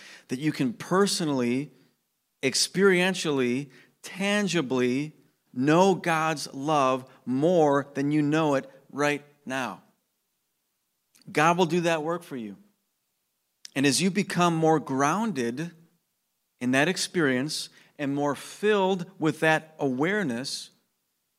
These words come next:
that unhealthy need for the love and approval and acceptance of others will diminish. I promise you.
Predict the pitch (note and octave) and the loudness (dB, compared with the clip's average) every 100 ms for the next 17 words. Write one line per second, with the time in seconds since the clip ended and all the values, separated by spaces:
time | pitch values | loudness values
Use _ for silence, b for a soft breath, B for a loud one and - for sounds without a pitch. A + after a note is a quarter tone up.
0 | _ _ - C3+ C3+ - E3 F#3 E3 F3+ | _ _ -6 -2 -2 0 -2 0 0 -2
1 | E3+ E3+ D#3 D#3 D#3 C3 A#2 B2 - B2+ | -2 -4 -2 0 0 0 -2 -8 -14 -10
2 | A#2 A2+ C3 D3 D3+ D#3 C3+ A#2+ A2+ - | -8 -6 -4 -2 -2 -4 -10 -16 -16 -16
3 | - E3 E3 D3 D3 C#3 b b - A2+ | -10 -6 -4 -4 -4 -4 b b -14 -12
4 | - - D#3 - C#3+ C3+ - - - A#2+ | -8 -4 -4 -4 -6 -6 -6 -10 -10 -12
5 | - C#3+ B2 A2 A2 - - _ _ _ | -8 -6 -6 -8 -12 -16 -20 _ _ _
6 | - B2 B2+ A#2+ A2+ - _ _ _ _ | -14 -6 -4 -4 -6 -14 _ _ _ _
7 | _ _ A#2+ B2 A#2 G2+ - - G#2+ C3 | _ _ -4 -2 -2 -6 -14 -14 -10 -6
8 | A#2+ G#2+ - - | -6 -8 -12 -16